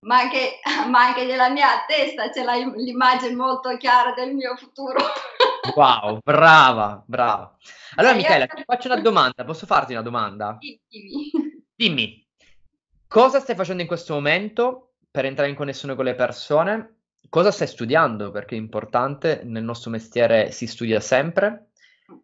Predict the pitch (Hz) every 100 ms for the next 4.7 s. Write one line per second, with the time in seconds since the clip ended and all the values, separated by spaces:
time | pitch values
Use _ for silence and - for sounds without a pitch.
0 | _ _ - 139 175 - - _ _ _
1 | _ _ - 147 147 180 165 147 127 123
2 | 123 - 135 131 113 104 113 117 - -
3 | 107 107 104 107 110 110 - _ _ _
4 | _ - 98 85 90 110